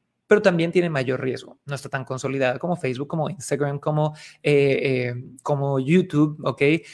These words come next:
La plataforma publicitaria de TikTok, si quisieras meterle dinero en algún momento, no, apenas está abriendo, acaba de abrir en México hace, eh, un mes más o menos. Entonces, si tú me, me pides a mí mi recomendación,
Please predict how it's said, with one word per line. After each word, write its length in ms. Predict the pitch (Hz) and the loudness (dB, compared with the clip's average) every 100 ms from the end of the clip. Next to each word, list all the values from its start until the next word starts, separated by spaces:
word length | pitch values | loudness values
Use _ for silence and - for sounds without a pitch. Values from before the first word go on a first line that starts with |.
| - | 0
La 140 | 147 | 2
plataforma 420 | 143 135 131 139 139 | 4 2 0 -4 -2
publicitaria 500 | 131 123 - 135 127 | -4 -4 -2 0 -2
de 100 | 123 | 0
TikTok, 420 | 185 180 160 143 | -2 0 -4 -4
si 120 | 135 | -10
quisieras 360 | - 143 135 131 | -6 -4 -4 -6
meterle 320 | - 139 139 | -4 -2 0
dinero 240 | 127 131 | -2 -6
en 80 | 127 | -6
algún 240 | 123 131 | -6 -8
momento, 420 | 123 135 165 151 131 | -8 -4 -4 -4 -4
no, 240 | 131 135 | -4 -4
apenas 600 | 135 - 175 196 220 - | -4 -4 -2 2 0 0
está 220 | 131 - | -2 0
abriendo, 300 | 127 131 147 | 0 -2 -2
acaba 260 | 135 139 139 | 0 2 2
de 60 | 131 | 2
abrir 260 | 131 139 | 0 -2
en 120 | 131 | -4
México 380 | 127 131 147 - | -6 -6 -6 -4
hace, 340 | 131 139 131 - - - _ | -2 0 -2 -4 -20 -20 _
eh, 160 | 139 | 0
un 240 | 131 151 143 | 4 2 2
mes 320 | 131 165 147 | 2 2 2
más 240 | 139 135 | -2 -2
o 60 | 127 | -2
menos. 420 | 135 131 123 - - - - | -2 -2 -6 -8 -14 -20 -2
Entonces, 600 | 160 151 165 175 170 151 - 151 | 0 2 4 6 6 4 -2 -2
si 200 | 160 151 | -2 -4
tú 260 | _ 196 | _ -2
me, 280 | 202 190 190 _ _ - | 2 0 -2 _ _ -4
me 180 | 147 143 | -4 2
pides 320 | 160 160 143 | 4 4 2
a 60 | |
mí 240 | 143 131 - | -4 -6 -8
mi 220 | 147 156 | 0 4
recomendación, 760 | 180 170 165 160 156 180 190 | 4 2 0 0 0 0 0